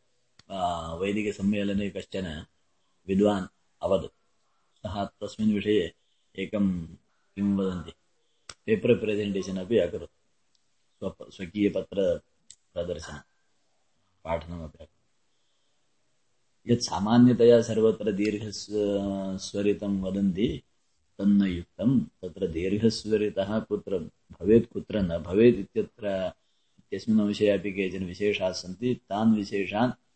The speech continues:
परिलक्ष्य दीर्घस्वरितस्य उच्चारणं,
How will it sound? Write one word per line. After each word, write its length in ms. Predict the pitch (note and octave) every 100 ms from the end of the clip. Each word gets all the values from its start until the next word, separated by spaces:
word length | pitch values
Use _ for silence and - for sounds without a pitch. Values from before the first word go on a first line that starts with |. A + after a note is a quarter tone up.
| _ _ _ _ _ -
परिलक्ष्य 720 | G2 B2 B2+ B2+ D3+ D#3 - _ _ _ _ _ _ _ _ _ G#2
दीर्घस्वरितस्य 880 | B2+ C3+ B2 A#2 A2+ G#2 A2+ -
उच्चारणं, 760 | A#2+ A2 - A2+ G#2 G2 G#2